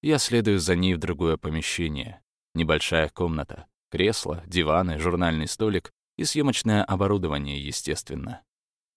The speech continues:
"Тут будем снимать тет-а-теты с участницами. Интимная обстановка располагает". Глаза Анфисы призывно вспыхивают в темноте, и я отдаюсь инстинктам. Прижимаю ее к стене,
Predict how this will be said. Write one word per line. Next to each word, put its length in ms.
"Тут 220
будем 340
снимать 440
тет-а-теты 480
с 100
участницами. 880
Интимная 480
обстановка 580
располагает". 920
Глаза 480
Анфисы 540
призывно 640
вспыхивают 680
в 80
темноте, 600
и 140
я 180
отдаюсь 540
инстинктам. 760
Прижимаю 520
ее 140
к 40
стене, 520